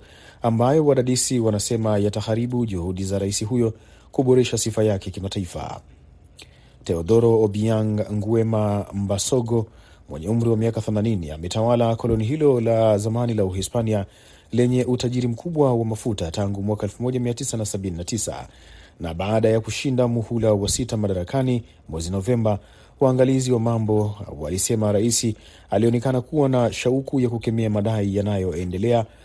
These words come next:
ambayo ameyakanusha. Hili linaweza kuhatarisha baada ya mahakama ya Uhispania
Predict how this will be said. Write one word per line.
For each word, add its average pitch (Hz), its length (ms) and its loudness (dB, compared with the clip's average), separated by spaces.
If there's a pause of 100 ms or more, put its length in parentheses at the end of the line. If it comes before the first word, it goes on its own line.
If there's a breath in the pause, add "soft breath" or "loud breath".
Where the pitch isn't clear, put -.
(180 loud breath)
ambayo 104 600 0
ameyakanusha. 107 880 -4 (720 soft breath)
Hili 123 280 4
linaweza 117 540 4
kuhatarisha 113 840 0 (180)
baada 98 400 -2
ya 98 160 0
mahakama 110 560 -2
ya 101 140 0
Uhispania 107 520 -2